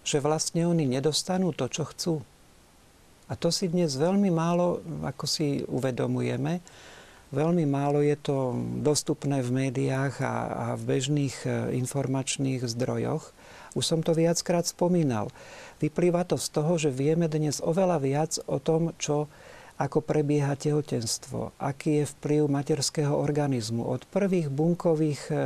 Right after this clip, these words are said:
štádií vlastne nového človeka, od embryonálnych štádií.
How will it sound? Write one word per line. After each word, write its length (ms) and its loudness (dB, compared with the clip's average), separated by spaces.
štádií 720 -2
vlastne 480 -4
nového 400 0
človeka, 560 -2
od 160 -4
embryonálnych 1040 0
štádií. 560 -4